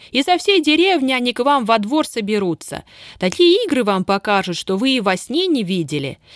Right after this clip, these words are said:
И в чехарду, и в бабки, и в жмурки с вами поиграют. Да столько, сколько вы сами приказать изволите.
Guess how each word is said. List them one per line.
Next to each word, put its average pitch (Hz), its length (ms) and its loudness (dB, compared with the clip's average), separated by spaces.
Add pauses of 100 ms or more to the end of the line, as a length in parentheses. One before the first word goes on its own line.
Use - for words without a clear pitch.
(140)
И 285 100 2
в - 60 -16
чехарду, 190 1000 0
и 220 160 0
в 185 140 -8
бабки, 233 600 0
и 185 80 0
в 175 80 -6
жмурки 262 600 0
с - 120 -10
вами 214 240 0
поиграют. 170 680 -2 (300)
Да 247 160 2
столько, 277 680 0
сколько 349 380 0
вы 330 140 2
сами 359 340 0
приказать 214 640 0
изволите. 160 720 -4